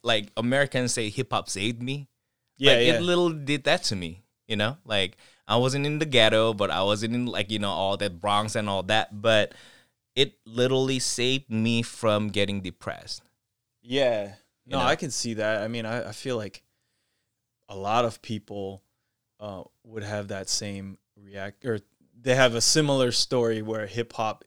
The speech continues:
Speaker 2: really did save their life, whether they were actually in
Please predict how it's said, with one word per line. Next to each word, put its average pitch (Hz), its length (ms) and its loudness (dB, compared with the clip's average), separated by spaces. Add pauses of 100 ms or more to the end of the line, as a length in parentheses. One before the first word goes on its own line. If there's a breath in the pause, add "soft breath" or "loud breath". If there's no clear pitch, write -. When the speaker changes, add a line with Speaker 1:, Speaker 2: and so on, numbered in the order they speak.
(120)
Speaker 2:
really 113 320 -4
did 101 240 -8
save 107 280 -8
their 107 100 -8
life, 101 200 -10
whether 123 220 4
they 123 160 4
were 110 120 0
actually 120 480 2
in 113 280 -4